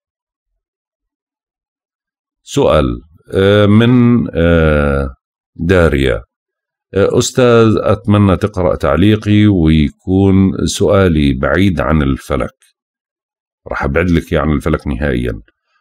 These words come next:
لماذا عندما لا ننتظر، آه، الشيء يحدث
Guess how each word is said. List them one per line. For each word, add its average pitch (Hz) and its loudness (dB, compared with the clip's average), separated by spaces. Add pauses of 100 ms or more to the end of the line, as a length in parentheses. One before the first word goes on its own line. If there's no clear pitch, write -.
(140)
لماذا 101 2
عندما 80 0
لا 120 2
ننتظر، 87 0 (560)
آه، 71 -2 (140)
الشيء - 0
يحدث - -8